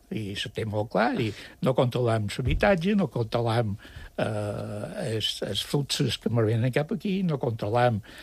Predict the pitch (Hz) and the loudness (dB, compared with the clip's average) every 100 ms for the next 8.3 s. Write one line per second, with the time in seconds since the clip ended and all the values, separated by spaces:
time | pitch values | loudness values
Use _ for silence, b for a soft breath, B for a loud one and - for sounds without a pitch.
0 | B B - 113 117 110 107 - 254 - | B B -2 0 2 0 -2 -6 -6 -6
1 | 107 117 110 160 131 120 120 113 - 127 | -2 -2 0 2 2 0 -2 -2 -2 0
2 | 127 139 127 - 123 123 - 113 175 175 | 2 4 2 0 0 0 0 0 2 2
3 | 262 233 143 123 120 - 120 131 120 110 | 2 2 0 -2 -2 0 0 0 0 0
4 | 131 - B B 117 123 - - 143 - | -2 -8 B B 0 0 0 -2 -2 0
5 | 120 131 131 120 - 123 131 160 - B | 0 0 0 -2 -2 0 0 0 -4 B
6 | B B 139 131 - - 120 123 110 123 | B B -4 -4 -6 -8 -6 -6 -4 -2
7 | 131 127 131 120 120 - 127 123 113 117 | -2 -2 -4 -2 -4 0 -2 0 0 0
8 | 104 127 139 | 2 0 -2